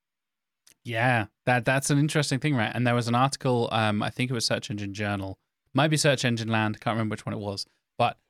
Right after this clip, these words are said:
they were talking about, the, the title was, like, "How to Optimize for Google Perspective." And I was like, "What the, how do you,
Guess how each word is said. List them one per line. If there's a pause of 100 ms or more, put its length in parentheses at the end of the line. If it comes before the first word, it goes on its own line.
(460)
they
were
talking
about,
the,
the
title
was,
like,
"How
to
Optimize
for
Google
Perspective." (380)
And
I
was
like, (480)
"What (100)
the,
how
do
you,